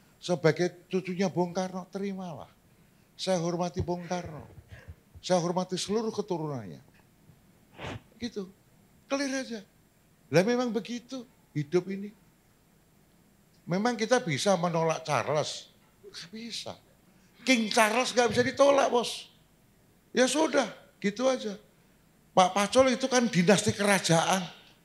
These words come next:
Memangnya hidup ini nggak ada kerajaan? Di bisnis juga ada kerajaan. Memang kalau kau punya bisnis gede,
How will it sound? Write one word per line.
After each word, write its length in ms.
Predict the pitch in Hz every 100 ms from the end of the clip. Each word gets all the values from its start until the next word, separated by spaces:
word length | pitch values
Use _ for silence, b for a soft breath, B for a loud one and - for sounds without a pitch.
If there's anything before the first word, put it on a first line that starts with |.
| _ _
Memangnya 480 | - 185 185 185 233
hidup 320 | 196 135 151
ini 160 | 170 208
nggak 240 | 196 123
ada 100 | 135 -
kerajaan? 640 | 131 127 101 85 117 120 - _ _ _ _ _ -
Di 160 | 170
bisnis 400 | 170 180 - 262
juga 160 | 220 196
ada 160 | 196
kerajaan. 560 | 180 202 202 233 247 226 - - B B -
Memang 240 | 175 208
kalau 240 | 233 220 196
kau 120 | 226
punya 240 | 196 214 170
bisnis 320 | 151 151 156
gede, 480 | 139 208 247 -